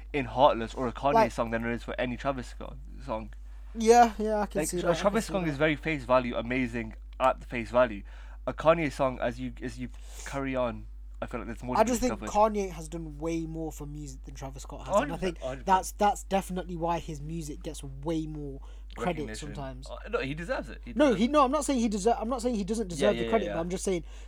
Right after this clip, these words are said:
Speaker 2: the reason why he does is because of how much work he's put
Speaker 1: No,
Speaker 2: in.
Speaker 1: I agree. I
Speaker 2: Like,
Speaker 1: agree.
Speaker 2: with the, like, he's been doing it for years and he does not fail.
Speaker 1: No, very
Speaker 2: Like,
Speaker 1: true.
Speaker 2: don't get me wrong, Jesus Is King, it wasn't an album that Kanye fans looked forward to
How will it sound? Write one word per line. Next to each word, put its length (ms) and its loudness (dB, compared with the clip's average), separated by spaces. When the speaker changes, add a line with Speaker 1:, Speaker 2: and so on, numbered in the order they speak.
Speaker 2:
the 100 -2
reason 380 2
why 160 0
he 140 -6
does 320 2
is 120 -8
because 320 -2
of 120 0
how 180 -6
much 220 -12
work 240 -4
he's 160 -10
put 320 -12
Speaker 1:
No, 60 -6
Speaker 2:
in. 40 -4
Speaker 1:
I 120 0
agree. 300 -6
I 140 -2
Speaker 2:
Like, 160 2
Speaker 1:
agree. 200 -10
Speaker 2:
with 240 4
the, 380 -4
like, 180 -4
he's 160 -4
been 180 0
doing 240 2
it 120 -8
for 120 -6
years 640 -2
and 100 -8
he 140 -8
does 280 -2
not 160 -8
fail. 380 -8
Speaker 1:
No, 100 -8
very 180 -6
Speaker 2:
Like, 80 -6
Speaker 1:
true. 120 6
Speaker 2:
don't 140 8
get 80 0
me 80 0
wrong, 200 6
Jesus 360 -4
Is 60 -8
King, 260 -2
it 200 -6
wasn't 360 -4
an 80 -8
album 380 -4
that 140 -10
Kanye 400 -4
fans 320 -8
looked 220 -10
forward 460 -4
to 300 -12